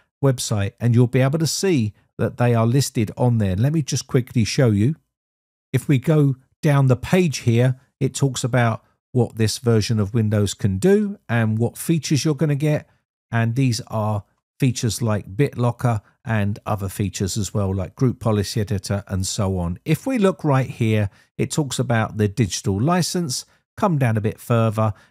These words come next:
and it, right here, it will talk about, uh, the verified Microsoft Partner Program. You can click right here where it says, and it will say, "Stir Shop B dot V is verified partner of Microsoft and authorized resellers,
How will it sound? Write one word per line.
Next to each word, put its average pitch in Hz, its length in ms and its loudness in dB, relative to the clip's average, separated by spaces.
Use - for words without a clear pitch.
and 117 200 2
it, 120 100 -4
right 175 240 0
here, 117 360 0
it 139 140 -2
will 135 140 -2
talk 160 300 -2
about, 117 420 -2
uh, 110 180 0
the 110 280 2
verified 107 680 0
Microsoft 107 600 -2
Partner 135 360 -2
Program. 90 560 -4
You 107 80 0
can 139 160 -4
click - 360 -2
right 127 180 2
here 110 240 -2
where 104 140 -2
it - 100 -8
says, 101 400 -2
and 170 120 2
it 196 80 2
will 202 100 0
say, 190 360 -2
"Stir 196 460 0
Shop - 360 -2
B 151 240 2
dot 127 260 0
V 208 380 0
is 127 220 2
verified 135 560 2
partner 117 320 0
of 101 160 -2
Microsoft 117 680 -2
and 113 140 0
authorized 101 540 0
resellers, 170 580 0